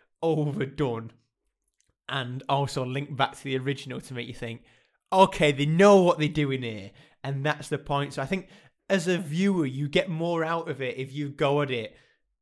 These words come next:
um, looking at it as if it is being done in a cheesy wink to camera way. You need to catch that wink from the director,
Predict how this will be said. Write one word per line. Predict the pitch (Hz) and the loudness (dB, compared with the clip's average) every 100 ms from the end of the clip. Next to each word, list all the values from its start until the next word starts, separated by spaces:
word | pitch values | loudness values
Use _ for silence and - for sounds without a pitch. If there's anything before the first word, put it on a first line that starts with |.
| - | -8
um, | 120 117 117 113 117 113 - | -4 -2 -4 -6 -14 -18 -6
looking | 165 190 190 170 | 0 0 0 -2
at | 139 | 0
it | 117 - | -4 -4
as | 147 - | -4 0
if | 156 151 | -2 -2
it | - 135 | -6 -6
is | 139 131 - - - _ _ _ 143 147 139 | -6 -8 -12 -16 -20 _ _ _ -18 -16 -6
being | 143 127 123 123 131 127 | -2 -2 -4 -4 -6 -8
done | 120 151 131 | 0 2 2
in | 120 | -2
a | |
cheesy | 120 - 127 120 123 | -4 -6 -6 -6 -8
wink | 117 127 135 135 | -6 -6 -8 -10
to | |
camera | 123 120 120 117 | -8 -8 -6 -6
way. | 117 113 | -4 -4
You | 127 156 | -4 0
need | 185 208 | 0 0
to | - | -2
catch | - - 165 | 0 0 2
that | 165 - | -4 -2
wink | 147 156 151 | -4 -6 -8
from | 143 | -10
the | 135 | -6
director, | 131 123 127 120 - - 101 | -4 -2 -2 -4 -6 -12 -12